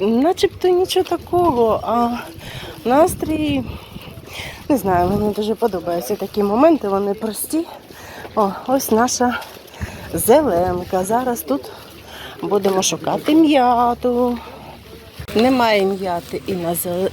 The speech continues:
на зеленки, як вона казала. Боже, а як вона казала? «Сходи на зеленку, зеленка». Немає у нас там м'яти.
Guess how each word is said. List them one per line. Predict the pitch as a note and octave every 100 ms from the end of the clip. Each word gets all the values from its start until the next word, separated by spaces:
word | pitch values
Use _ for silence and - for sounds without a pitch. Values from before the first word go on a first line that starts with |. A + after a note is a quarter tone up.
| -
на | F#3+ G3+ G#3 G#3+ G3 - - - - - -
зеленки, | A3 C#4+ E4+ D#4+ C4+
як | B3+ B3 -
вона | A#3+ A#3+
казала. | A#3 A3+ G#3 A3+ G#3+ G#3+ G3 - - F#3+
Боже, | G#3 G3
а |
як | G#3+ D4+ A#3+
вона | A3+
казала? | A3 G#3+ - D#3+ D#3 E3 - - - - - - - - - - -
«Сходи | - G3 F#3 A3+
на | G#3
зеленку, | F#3+ A3+ A#3 A#3 - D#3+ E3 - - E3+
зеленка». | F3 F#3+ F#3+ F#3+ F3+ - - - - - - - - - - - - - -
Немає | B3 B3+ A3 F#3 F3+
у |
нас | E3+ F3+
там | - G3+ F#3 F#3
м'яти. | A3+ B3 E4 G4 F#4+ F#4+